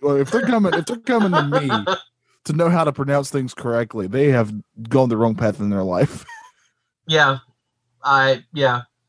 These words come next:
Speaker 2: I know what you mean.
Speaker 1: Yeah.
Speaker 2: So, this pass did not have an actual name before this all happened.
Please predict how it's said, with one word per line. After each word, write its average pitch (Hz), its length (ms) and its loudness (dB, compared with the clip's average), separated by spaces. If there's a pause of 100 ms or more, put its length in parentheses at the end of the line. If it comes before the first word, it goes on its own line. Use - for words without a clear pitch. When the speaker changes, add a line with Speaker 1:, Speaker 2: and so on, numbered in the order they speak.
(300)
Speaker 2:
I 147 120 2
know 143 140 0
what 139 140 2
you 131 100 -6
mean. 123 300 2 (420)
Speaker 1:
Yeah. 110 220 0 (580)
Speaker 2:
So, - 360 0 (420)
this 269 160 0
pass 254 360 0
did 180 160 -2
not 175 280 0
have 156 340 2
an 151 140 -4
actual 139 400 -2
name 139 240 -2
before 135 340 -2
this 131 160 -6
all 123 140 -2
happened. 135 440 -2